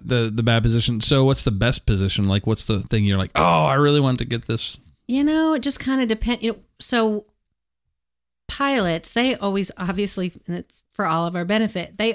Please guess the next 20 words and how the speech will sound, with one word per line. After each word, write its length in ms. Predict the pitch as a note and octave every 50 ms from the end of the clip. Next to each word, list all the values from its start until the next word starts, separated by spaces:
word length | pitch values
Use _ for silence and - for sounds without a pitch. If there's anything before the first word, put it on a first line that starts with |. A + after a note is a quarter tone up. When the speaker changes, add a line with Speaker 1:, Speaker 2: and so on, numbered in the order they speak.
| - -
Speaker 2:
always 320 | G3+ G3+ G3 F#3+ F#3+ -
fly 200 | - - F#3+ F#3
just 220 | F3 E3+ D#3+ - -
the 60 | -
same 340 | - - F#3 F3 F3+ F3+ F3+
aircraft 480 | - F3 E3+ - - D3+ C#3+ D3+ - -
all 100 | D#3+ D#3+
the 80 | E3
time. 380 | - - D#3+ D3+ C#3+ - D#3+ E3+ -
Speaker 1:
Oh, 140 | - B2+ A#2
yeah, 180 | G#2+ G2+ E2 -
sure. 120 | - - G3
Speaker 2:
As 140 | G3 -
flight 240 | - B3 B3 C#4 C4
attendants, 560 | B3+ B3 B3 G3+ F3+ D#3+ D#3+ D#3 E3+ - -
we 600 | - E3+ E3+ G3+ A#3 A#3+ B3 A#3+ A#3 A#3 A#3 A3+ -
are 400 | - F3+ F3+ F3 F3 E3+ E3+ F3 E3 -
qualified 800 | - - A3 G#3+ G#3 G#3 F#3 - F#3+ E3+ D#3+ D#3 D3+ D3+ D#3 D#3+
for 300 | - - E3+ E3 D#3 D3+ F#3 - _ _
se-, 360 | - - - - - A3 G#3